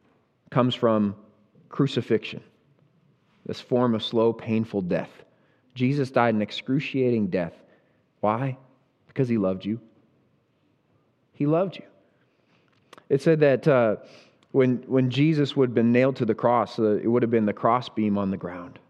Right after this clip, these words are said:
that they would have laid him on the ground and, and, and nailed him to the cross. And the nails, they wouldn't have been through his hands 'cause that wouldn't have supported his body weight. It would have just torn out. But literally, it would have been his wrist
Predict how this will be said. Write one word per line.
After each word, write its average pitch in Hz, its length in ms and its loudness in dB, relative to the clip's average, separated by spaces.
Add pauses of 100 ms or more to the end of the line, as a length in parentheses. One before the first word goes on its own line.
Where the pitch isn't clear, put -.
(420)
that 110 100 -2
they 120 140 4
would 120 120 4
have 107 200 0
laid 131 260 2
him 139 140 2
on 127 140 2
the 120 80 2
ground 117 340 2
and, 104 160 2 (280)
and, 120 240 0
and 113 220 2
nailed 131 300 2
him 123 100 0
to 123 100 -4
the 110 120 0
cross. 113 400 0
And 113 100 2
the 113 60 2
nails, 135 440 2 (220)
they 135 100 4
wouldn't 175 220 4
have 147 100 2
been 139 200 4
through 139 300 2
his 120 200 0
hands 117 540 0
'cause 110 180 0
that 127 320 2
wouldn't 131 200 2
have 113 100 -2
supported 120 420 0
his 107 140 -2
body 110 340 0
weight. 98 220 0
It 101 40 0
would 107 140 0
have 101 100 0
just 98 200 -10
torn 107 240 -2
out. 104 320 -6 (320)
But 113 320 0
literally, 139 320 4
it 123 40 2
would 127 140 2
have 120 80 -2
been 123 140 0
his 113 200 -2
wrist - 600 -4